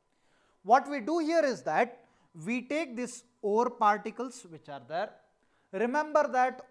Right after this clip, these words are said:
ore contains our required metal as well as impurities. Now, the impurities are given a terminology called as gong. What is a gong is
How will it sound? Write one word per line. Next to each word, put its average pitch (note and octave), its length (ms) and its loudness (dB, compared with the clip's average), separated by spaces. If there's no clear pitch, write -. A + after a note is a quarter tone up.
ore B3+ 320 4
contains A#3+ 720 -4
our F3+ 400 0
required G#3 720 -2
metal G#3 400 -8
as F3 260 -4
well F3+ 220 -6
as B3 240 -8
impurities. B2 720 -20
Now, G#3 460 4
the G3 220 -4
impurities A#3+ 960 -6
are F3 340 -2
given A#3 300 -6
a G3+ 80 -10
terminology F3 960 -6
called D3+ 280 -8
as E3+ 240 -10
gong. B2+ 260 -12
What A3 240 2
is A3+ 180 -4
a F3 180 -6
gong A3+ 460 2
is E3+ 300 -10